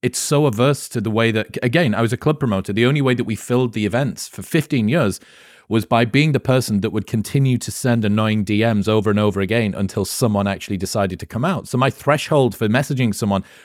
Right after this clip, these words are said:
is so much lower than it is for pretty much anyone else. And you hit the nail on the head with that thing with the Chelsea owner.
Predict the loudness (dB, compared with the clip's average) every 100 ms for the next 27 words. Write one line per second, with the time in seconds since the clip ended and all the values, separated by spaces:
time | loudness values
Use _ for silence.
0 | -20 _ -2 -2 -2 -4 0 2 4 4
1 | 2 0 0 -6 -4 2 4 2 -2 -8
2 | _ _ _ 0 2 2 2 -2 -8 -4
3 | 0 2 2 0 0 0 0 -2 -2 0
4 | 2 0 -2 -2 0 0 0 0 -2 -2
5 | -2 -4 -8 -12 -6 -4 -4 -2 0 0
6 | 0 0 0